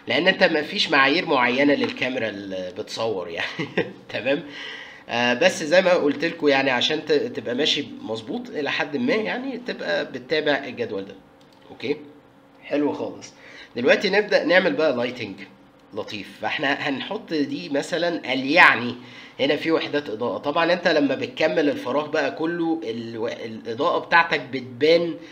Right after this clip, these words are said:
آه، هل هي كده مظبوطه ولا فيها مشكله، اوكي؟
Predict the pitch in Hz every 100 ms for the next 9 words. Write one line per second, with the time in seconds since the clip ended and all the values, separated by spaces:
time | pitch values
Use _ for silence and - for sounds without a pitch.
0 | - - - - 113 120 117 117 120 110
1 | 151 175 180 185 180 185 165 143 139 160
2 | 139 123 - 143 120 - 107 - - -
3 | - - 113 151 160